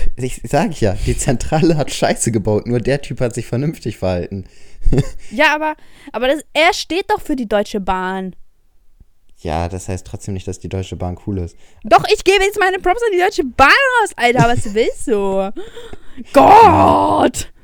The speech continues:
Speaker 1: Also ich will hier ganz klar betonen, dass die Deutsche Bahn von mir keine Props kriegt.
Speaker 2: <laughs> Aber Elias, hat dich wer gefragt?
Speaker 1: <laughs> Nö, aber ich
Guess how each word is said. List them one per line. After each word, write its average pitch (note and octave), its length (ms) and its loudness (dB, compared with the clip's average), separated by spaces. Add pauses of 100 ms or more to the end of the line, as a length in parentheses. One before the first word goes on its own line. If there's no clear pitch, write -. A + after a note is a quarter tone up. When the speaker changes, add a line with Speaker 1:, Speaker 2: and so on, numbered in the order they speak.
(340)
Speaker 1:
Also G2+ 380 -4
ich - 240 -12
will G#2 120 -2
hier G2 140 2
ganz G#2 260 -6
klar G2 180 -4
betonen, G2 380 -6
dass - 240 -10 (220)
die - 60 -20
Deutsche G2+ 300 -6
Bahn G2+ 240 0
von F#2+ 180 -4
mir G#2 120 -4
keine G2+ 300 -6
Props - 340 -10
kriegt. - 280 -12 (680)
Speaker 2:
<laughs> F#4 100 6 (880)
Aber A#3 360 0 (100)
Elias, A#3 460 -2
hat G#3+ 200 -8
dich B3+ 140 -6
wer B3+ 100 0
gefragt? A#3+ 520 -6 (400)
Speaker 1:
<laughs> - 360 -18
Nö, B2+ 160 0
aber G2+ 160 0
ich - 140 -12